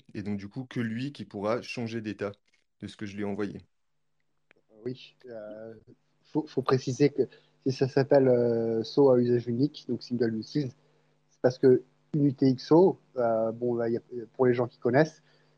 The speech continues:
Speaker 2: c'est, euh, c'est des choses qui sont, euh, dans Bitcoin et qui permettent, euh, d'identifier qui a,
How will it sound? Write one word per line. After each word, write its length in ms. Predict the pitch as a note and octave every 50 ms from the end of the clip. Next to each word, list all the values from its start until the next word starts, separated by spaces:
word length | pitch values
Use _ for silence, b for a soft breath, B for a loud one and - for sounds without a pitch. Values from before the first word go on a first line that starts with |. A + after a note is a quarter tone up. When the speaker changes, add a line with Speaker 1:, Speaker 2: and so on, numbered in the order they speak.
| _ _ _
Speaker 2:
c'est, 180 | - C3 B2+ A#2+
euh, 560 | A#2 A2+ A#2 A#2 A#2 A#2 A#2 A2+ A2+ A2+ A#2 - -
c'est 260 | - - - - A#2+
des 140 | A#2 A#2+ A#2+
choses 300 | A#2 - - C#3 C3 -
qui 140 | - - -
sont, 280 | - C3+ C3 B2+ A#2+ A2+
euh, 40 |
dans 160 | A#2 A#2 A#2+ A#2
Bitcoin 400 | A#2 A#2+ - - - C3+ B2+ B2
et 80 | A2
qui 140 | - _ _
permettent, 400 | - A#2+ A#2 A#2 B2 B2 A#2+ -
euh, 140 | A2 A2 G#2+
d'identifier 540 | A2 A2 A2+ A2 - - A#2 - - B2 A#2+
qui 320 | - - - C3+ B2+ B2+
a, 180 | A#2 G#2+ G#2